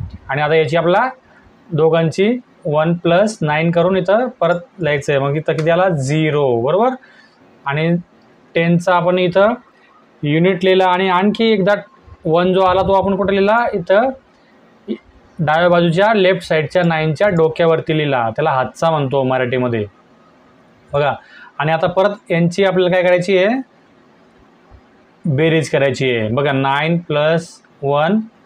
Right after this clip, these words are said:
answer is ten. म्हणून आता आन्सर किती आलं आपल्याला या सर्वांचं? नाईन्टी नाईन plus किती आलं हे बघा, नाईन्टी नाईन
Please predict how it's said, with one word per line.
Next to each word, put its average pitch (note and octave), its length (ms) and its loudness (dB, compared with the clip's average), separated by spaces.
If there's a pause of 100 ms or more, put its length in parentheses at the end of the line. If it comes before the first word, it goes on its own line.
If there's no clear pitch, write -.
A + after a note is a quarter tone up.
(160)
answer C3+ 300 -2
is A3 180 0 (680)
ten. A#2+ 280 -2 (540)
म्हणून E3 220 0
आता G#3+ 180 0
आन्सर E3+ 380 2
किती F3+ 220 0
आलं F#3 160 2
आपल्याला E3+ 300 2
या E3+ 120 4
सर्वांचं? E3 760 0 (380)
नाईन्टी C#3+ 460 -2
नाईन D#3+ 240 -2
plus E3+ 340 -2
किती E3 160 -2
आलं F3 160 2
हे F#3 140 4
बघा, D3 260 0 (440)
नाईन्टी C#3+ 340 -4
नाईन D#3+ 320 -2